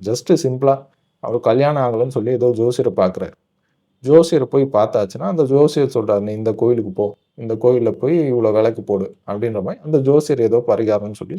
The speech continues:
சொல்றாரு. அந்த ஜோசியர் சொல்றதை கேட்டுட்டு இவர் போய் ஏதோ ஒரு கோயில்ல விளக்கேத்த ஆரம்பிக்கிறாருன்னு வச்சுக்கோங்க, அன்னைக்கு அவருடைய வாழ்க்கையில வீழ்ச்சிகள் வர ஆரம்பிக்கும். இது உறுதியான விஷயம். காரணம் என்னன்னா, தனுசு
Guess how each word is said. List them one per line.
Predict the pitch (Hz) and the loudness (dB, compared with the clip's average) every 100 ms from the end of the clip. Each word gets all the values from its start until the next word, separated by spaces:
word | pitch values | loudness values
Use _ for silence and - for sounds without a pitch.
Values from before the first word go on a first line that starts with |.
| - | -10
சொல்றாரு. | - - _ _ _ _ _ _ _ _ _ _ | -12 -16 _ _ _ _ _ _ _ _ _ _
அந்த | - 95 95 | -12 -6 4
ஜோசியர் | 147 180 175 143 | 4 4 0 0
சொல்றதை | 123 110 101 98 | -2 -2 -4 -2
கேட்டுட்டு | 110 107 95 127 | -2 -2 -4 -2
இவர் | 101 107 101 | 0 0 0
போய் | 127 139 113 | 0 0 0
ஏதோ | 95 | 2
ஒரு | 123 123 - | 0 0 0
கோயில்ல | 110 104 - 76 | 0 0 -4 -4
விளக்கேத்த | 87 120 156 131 - 92 | -2 -2 0 -2 0 0
ஆரம்பிக்கிறாருன்னு | 107 107 92 92 80 120 110 | 0 -4 -4 -4 -4 -6 -8
வச்சுக்கோங்க, | 92 104 - _ _ _ _ _ _ | -10 -14 -14 _ _ _ _ _ _
அன்னைக்கு | - 98 123 160 165 165 156 | -6 -4 -2 2 2 2 2
அவருடைய | 139 110 104 101 | 2 2 0 0
வாழ்க்கையில | 95 101 123 120 98 92 85 - _ - | 2 2 0 -2 -2 -2 -6 -12 _ -6
வீழ்ச்சிகள் | 113 135 139 - 107 - | -2 -2 -2 -4 -4 -4
வர | - | -6
ஆரம்பிக்கும். | 64 - - _ _ _ _ _ _ _ _ - | -6 -8 -10 _ _ _ _ _ _ _ _ -6
இது | 107 139 | -2 -2
உறுதியான | 107 120 120 117 113 | -2 -2 0 -2 -4
விஷயம். | 95 - _ _ _ _ _ _ _ _ _ - | -10 -18 _ _ _ _ _ _ _ _ _ 0
காரணம் | 123 151 156 117 | 4 4 2 -2
என்னன்னா, | 95 82 120 190 _ _ _ _ | -6 -6 -10 -12 _ _ _ _
தனுசு | - 113 185 190 | -2 0 0 2